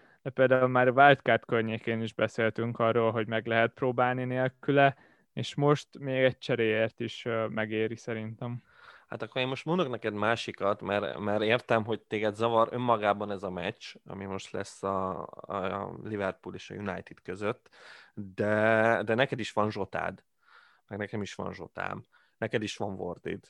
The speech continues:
Speaker 2: nekem is van Wardim, és hogyha Kane-t akarsz csinálni a Wardiból, akkor, ö,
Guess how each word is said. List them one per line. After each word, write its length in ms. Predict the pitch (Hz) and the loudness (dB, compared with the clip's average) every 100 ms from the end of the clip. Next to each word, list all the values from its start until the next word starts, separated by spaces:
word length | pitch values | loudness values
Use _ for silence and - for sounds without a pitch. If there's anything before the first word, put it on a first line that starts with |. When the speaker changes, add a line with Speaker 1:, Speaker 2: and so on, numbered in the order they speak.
| _ | _
Speaker 2:
nekem 240 | 104 - 101 | -12 -8 -10
is 140 | - | -8
van 180 | 87 85 | -10 -10
Wardim, 460 | 87 92 95 101 110 | -8 -10 -10 -12 -10
és 240 | 110 - - | -12 -10 -10
hogyha 180 | - 120 | -8 -4
Kane-t 220 | 110 110 | -4 -4
akarsz 340 | 107 104 101 | -2 -2 -2
csinálni 840 | - - 98 95 98 98 98 98 - | -8 -8 -4 -2 -2 -2 -6 -8 -10
a 140 | 98 | -8
Wardiból, 720 | 104 98 101 101 110 104 107 | -4 -4 -4 -2 0 2 2
akkor, 680 | - 104 _ - 110 104 104 | -2 -6 _ -6 0 2 2
ö, 380 | 110 107 107 | 2 2 2